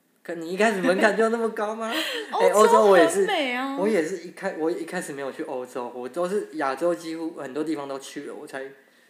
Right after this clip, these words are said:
Speaker 1: 进入欧洲这个市场。所以我觉得大家不要，不要一开始就好高骛远。
Speaker 2: 我觉得我一开始就会选欧洲啊。
Speaker 1: 不行，你这样就，我觉得就要有渐进式啊，不然你一开始就去看那么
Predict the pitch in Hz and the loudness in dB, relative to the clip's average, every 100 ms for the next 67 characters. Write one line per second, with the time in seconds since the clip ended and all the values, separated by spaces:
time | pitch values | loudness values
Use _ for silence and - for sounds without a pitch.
0 | _ _ 175 151 151 143 131 135 127 127 | _ _ -12 -8 -6 -4 -4 -4 -6 -6
1 | 120 - 151 - - - - 208 156 151 | -10 -14 -16 -18 -20 -8 0 0 2 0
2 | 156 170 170 160 156 156 - 165 175 185 | -2 -4 -6 -6 -6 -6 -6 -4 -2 -4
3 | 156 131 139 139 151 131 131 127 165 127 | -4 -6 -8 -8 -10 -8 -10 -6 -8 -8
4 | 160 - - _ _ _ - - 277 285 | -14 -18 -20 _ _ _ -18 -14 -4 -2
5 | 381 392 403 247 320 330 392 359 220 262 | 4 4 8 6 6 4 2 0 2 2
6 | 311 226 127 139 180 208 185 165 135 135 | 2 -4 -8 -10 -8 -6 -4 -4 -4 -4
7 | - 202 208 180 359 - 381 220 214 - | 0 0 0 -8 -12 -12 -6 -6 -6 -14
8 | _ 175 147 180 185 196 196 208 160 - | _ -10 -8 -2 -2 -2 -2 -2 -2 -2
9 | 185 143 165 143 123 - 131 127 135 151 | -4 -6 -6 -8 -8 -10 -6 -6 -8 -12
10 | - 196 147 151 185 139 143 - 156 180 | -6 -6 -6 -8 -8 -6 -6 -8 -12 -12
11 | 160 156 139 | -10 -8 -10